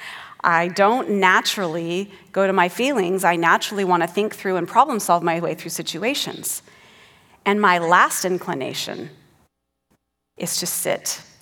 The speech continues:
and feel those raw emotions." And honestly, there are times when I open up the Psalms, granted, probably with the wrong mindset, and I read it, and I think, "David was such a whiner and a complainer."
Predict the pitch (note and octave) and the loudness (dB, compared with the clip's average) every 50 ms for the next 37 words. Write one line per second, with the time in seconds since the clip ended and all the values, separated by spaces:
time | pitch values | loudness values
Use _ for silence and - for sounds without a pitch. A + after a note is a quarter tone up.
0 | _ _ - F3+ F3+ F3 - - - B3+ B3 F#3 D#3 D3+ D#3 F3 E3 - F#3+ F3+ | _ _ -6 -4 -4 -4 -6 -8 -6 -4 -2 -2 -2 -2 -2 -6 -4 -4 -4 -4
1 | F3+ - D3 C#3+ D3 - F3 F3+ F#3+ A3 B3 - - - - - - - - - | -2 -2 -2 0 0 -2 -2 -2 -2 -2 -2 -4 -8 -8 -10 -8 -8 -8 -8 -8
2 | - - - - - - - - - _ _ _ _ _ _ _ - G#3+ A#3+ G#3 | -12 -18 -20 -20 -20 -20 -20 -20 -20 _ _ _ _ _ _ _ -2 0 2 4
3 | A3 C4+ C#4 C#4 - - A3 G#3 F3+ F3 E3+ - - - - _ _ - - C4 | 2 2 2 0 -2 -2 -2 0 0 -2 -4 -6 -10 -20 -20 _ _ 0 4 4
4 | C#4+ C4+ - - - G#3 G#3+ G#3+ G3 G#3+ G3 F3+ E3 - F3+ F3+ G3+ G3 F#3+ F#3 | 4 4 2 2 2 2 2 2 0 2 2 2 2 2 0 0 0 0 0 0
5 | F#3 - F3+ F3+ - F#3 E3 D#3 F3 G3+ A3 - - - - - _ _ _ _ | -2 -4 -4 -2 2 2 2 2 0 -2 -4 -4 -6 -10 -12 -16 _ _ _ _
6 | _ _ _ _ _ _ _ _ _ - - F3+ - G#3 F#3+ F#3 F3+ F3 F3 F3 | _ _ _ _ _ _ _ _ _ -18 -14 -4 0 2 2 2 2 0 -2 -4
7 | F3+ - - - _ _ _ _ _ - - - G3+ G3 G3+ F#3 - F#3 E3 D#3+ | -14 -18 -20 -20 _ _ _ _ _ -8 2 2 2 2 2 -2 -2 0 0 2
8 | D#3+ D#3+ D#3 D3+ D3 - D3+ - - - - - - - - _ _ _ - F3 | 2 2 0 -2 -2 -4 -4 -2 0 0 0 -2 -4 -16 -20 _ _ _ -6 -4
9 | E3+ E3+ E3 E3 D#3+ G3+ A#3+ A3 E3 D3 - D#3 D3 - - _ _ - D#3 D3+ | -2 -2 -2 -2 -2 -2 0 0 0 0 -2 -4 -4 -10 -20 _ _ -12 -8 -8
10 | E3+ F3+ F3+ - F#3 D#3 - F#3 - - - _ _ _ _ _ _ _ _ _ | -8 -8 -6 -6 -6 -6 -6 -8 -10 -12 -16 _ _ _ _ _ _ _ _ _
11 | _ _ _ _ _ _ _ - - A#3+ C4+ D4+ C#4+ G#4+ G4+ F4+ G#3+ - - - | _ _ _ _ _ _ _ -10 -6 -4 -4 -4 -4 -6 -6 -2 -2 -2 -2 -2
12 | - - - B3 C4+ C#4+ - - - - - F#3 F3+ F3 F3 F3 F3 F#3 G3+ A3 | -4 -4 -4 -4 -6 -6 -6 -8 -8 -4 -2 -2 -2 -2 0 0 2 2 2 0
13 | A#3 B3+ B3+ - G3 F#3+ F3+ F3+ - F#3 F3 - - - C4 D#4 F#4+ F#4+ C4 C3 | 0 -2 -2 -2 -2 -4 -4 -4 -6 -8 -8 -8 -6 -4 -2 0 2 2 0 0
14 | - - | -2 -6